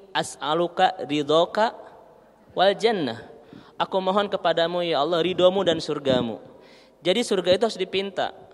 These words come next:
harus menjadi bagian dari doa-doa kita. Bahkan ciri seseorang itu adalah menjadi perindu surga yang dia pinta setiap hari cuma surga. Karena tidak ada yang terbaik dalam hidupnya kecuali surga.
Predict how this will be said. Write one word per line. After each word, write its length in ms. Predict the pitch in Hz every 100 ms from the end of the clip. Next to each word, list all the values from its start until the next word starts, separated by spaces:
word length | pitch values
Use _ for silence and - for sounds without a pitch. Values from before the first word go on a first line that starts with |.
| -
harus 240 | 180 214
menjadi 240 | 190 190
bagian 480 | 202 165 156 156 196
dari 160 | 180 165
doa-doa 480 | 151 147 147 143 135
kita. 400 | 160 156 120 -
Bahkan 480 | 143 208 233 226
ciri 400 | 220 220 220 170 - - - - - _
seseorang 560 | 170 - 180 180 175 175
itu 400 | 196 196 208 -
adalah 560 | 160 156 151 170 180 147
menjadi 320 | 160 156 175
perindu 400 | 220 175 160 156
surga 480 | 147 208 165 147 165 -
yang 160 | 180
dia 160 | 190 196
pinta 400 | 196 220 226 233
setiap 320 | - 202 196
hari 80 | 208
cuma 240 | 220 202
surga. 480 | 196 208 185 131 113 - - - - _
Karena 160 | 190 226
tidak 320 | 202 190 180
ada 80 | 208
yang 80 |
terbaik 400 | 214 180 170 220
dalam 160 | 170 165
hidupnya 400 | 165 165 196 214
kecuali 320 | 202 196 202
surga. 480 | 208 214 185 117 -